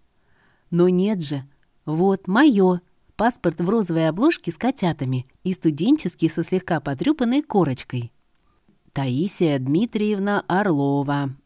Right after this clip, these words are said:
Угу», тем временем уткнулся в моих котят нотариус. «Сейчас зачитаю вам ещё раз договор,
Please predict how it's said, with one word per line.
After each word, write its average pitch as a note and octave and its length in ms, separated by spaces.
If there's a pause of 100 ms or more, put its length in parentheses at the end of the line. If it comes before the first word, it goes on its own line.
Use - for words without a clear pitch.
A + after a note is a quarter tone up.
(120)
Угу», E3 680 (200)
тем D#3+ 240
временем F3+ 480
уткнулся F3 600
в C#3 80
моих D#3+ 340
котят F3 400
нотариус. C#3 680 (840)
«Сейчас E3+ 520
зачитаю E3 580
вам C3+ 160
ещё C#3+ 400
раз B2+ 160
договор, D3 800